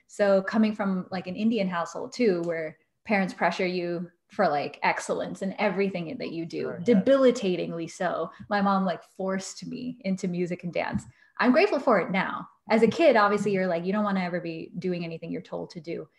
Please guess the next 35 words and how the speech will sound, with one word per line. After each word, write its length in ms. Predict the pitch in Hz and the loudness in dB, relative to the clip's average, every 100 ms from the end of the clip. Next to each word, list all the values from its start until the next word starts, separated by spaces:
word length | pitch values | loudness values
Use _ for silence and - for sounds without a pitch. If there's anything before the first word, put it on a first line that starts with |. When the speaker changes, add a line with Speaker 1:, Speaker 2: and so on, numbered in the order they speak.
| _ - | _ 0
Speaker 1:
But 100 | 202 | 2
I'm 180 | 196 185 | 4 4
very 220 | 240 240 | 4 4
glad 300 | 208 185 180 | 0 -2 -2
I 60 | 165 | -4
cultivated 540 | 180 170 175 175 165 | -6 -6 -4 -4 -4
those 160 | 165 - | -6 -8
skills 480 | - 294 254 247 247 | -4 0 0 -2 -4
because 300 | 226 233 226 | -2 0 2
it 100 | 233 | 2
did 140 | 254 | 0
lead 200 | 233 240 | 0 -2
me 140 | 233 | -2
to 120 | 226 220 | -2 -4
finding 360 | 202 190 190 | -4 -4 -4
my 220 | 185 175 | -4 -6
interest 440 | 180 190 190 190 - | -4 -2 -2 -4 -4
in 240 | 180 170 - _ _ - | -6 -6 -12 _ _ -6
wanting 260 | 165 170 | -6 -6
to 80 | 175 | -6
be 100 | 180 | -4
an 80 | 185 | -2
actor 340 | 190 214 208 | -4 -4 -4
as 120 | 208 | -2
well. 220 | 214 320 - | -2 -4 -4
So 360 | - 202 202 - | -4 -2 0 2
it 140 | 262 | 0
kind 200 | - 330 | 0 -4
of 80 | 392 | -4
was 120 | 339 | -2
all 180 | 294 294 | 0 0
at 80 | 285 | 0
the 80 | 233 | -4
same 240 | 202 196 | -4 -6
time. 320 | - 185 156 | -6 -8 -10